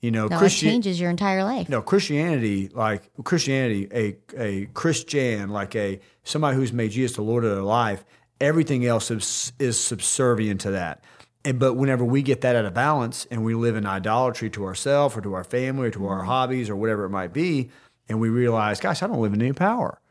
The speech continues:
Speaker 1: right? I don't, I, I just don't have any."
Speaker 2: Mm-hmm.
Speaker 1: Um, but a-, again, I, I think part of it is also our desire. Like, do we, is that what we want? And so <coughs> to give you an example,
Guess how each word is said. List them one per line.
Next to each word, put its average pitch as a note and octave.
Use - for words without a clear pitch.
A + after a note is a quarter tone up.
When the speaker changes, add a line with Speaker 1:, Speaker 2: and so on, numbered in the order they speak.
Speaker 1:
right? A2+
I C3
don't, C#3+
I, B2+
I -
just B2+
don't A#2+
have F#3
any." G3
Speaker 2:
Mm-hmm. F#3+
Speaker 1:
Um, A#2+
but D3
a-, B2
again, C3
I, A#2+
I -
think B2
part F3+
of G3
it A#2
is G#2
also A#2
our A#2
desire. G#2+
Like, F2+
do G2+
we, A#2
is G#2
that B2+
what A2+
we A2+
want? G#2
And A2
so B2
<coughs> -
to -
give B2
you B2
an A#2
example, A2